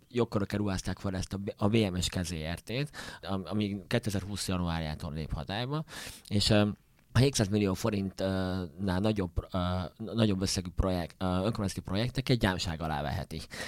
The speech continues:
Tehát egy-, ö, egyrészt a közbeszerzésekben, ö, közreműködhet. Igazából ezek a projektek elkerülhetnek az önkormányzatoktól már egy jelenleg is hatály-, vagy nem hatályban, de már egy elfogadott jogszabály alapján. Tehát igazából az, hogyha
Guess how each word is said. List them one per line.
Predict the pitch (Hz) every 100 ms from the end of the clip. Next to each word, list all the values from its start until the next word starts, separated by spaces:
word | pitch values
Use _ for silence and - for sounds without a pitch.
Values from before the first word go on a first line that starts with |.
| -
Tehát | 127 113
egy-, | 107 123 113
ö, | 107 107
egyrészt | 104 98 95 -
a | 90 90 90 - - -
közbeszerzésekben, | 139 131 120 110 107 - 101 - 98 95 95 95
ö, | 90 98
közreműködhet. | 95 95 95 92 87 90 82 90 - - -
Igazából | 120 117 120 120
ezek | 120 120 120
a |
projektek | 110 113 113 117
elkerülhetnek | 113 104 98 90 90 87
az | 87
önkormányzatoktól | 95 127 127 131 143 143 135 151 123
már | 120 113
egy | 113
jelenleg | 117 110 92 95
is | 98
hatály-, | 104 95 85 87
vagy | 98 98 101
nem | 104
hatályban, | 98 98 104 120
de | 107
már | 104
egy | 110
elfogadott | 101 - 87 90 95 - 101
jogszabály | 98 - 95 87
alapján. | 90 80 - 78 82
Tehát | - - - 113
igazából | 120 120 120 117 127
az, | 139
hogyha | 127 123